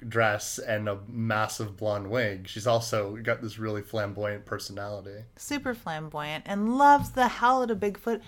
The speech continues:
Speaker 2: but he fucking smacks her around.
Speaker 1: Oh my God.
Speaker 2: So
Speaker 1: It's
Speaker 2: you
Speaker 1: always hard to, to, to, I was like, "Man, you're smacking her around and shit."
Speaker 2: Really violently,
Speaker 1: Yeah.
Speaker 2: too. Really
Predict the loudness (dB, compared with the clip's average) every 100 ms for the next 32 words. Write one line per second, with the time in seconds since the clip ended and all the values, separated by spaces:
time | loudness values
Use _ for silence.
0 | -8 -2 0 2 2 2 0 -2 0 2
1 | 0 -2 -2 -2 -2 0 2 2 0 -2
2 | -2 -2 2 4 4 4 0 0 0 0
3 | -2 -2 -2 -8 _ -8 -4 -4 -6 -10
4 | -8 -6 -6 -8 -10 -10 -12 -12 -10 -12
5 | -12 -14 -10 -6 -6 -6 -10 -10 -10 -10
6 | -10 -4 4 8 8 6 4 2 2 4
7 | 4 2 -4 -2 0 2 0 -2 2 4
8 | 6 6